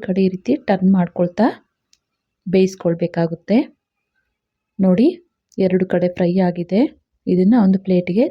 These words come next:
ತೆಗೆದುಕೊಳ್ತೇನೆ. ನಂತರ ಇದೇ ರೀತಿಯಾಗಿ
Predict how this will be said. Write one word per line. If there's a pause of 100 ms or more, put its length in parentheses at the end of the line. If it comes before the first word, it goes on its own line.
ತೆಗೆದುಕೊಳ್ತೇನೆ. (680)
ನಂತರ (140)
ಇದೇ (100)
ರೀತಿಯಾಗಿ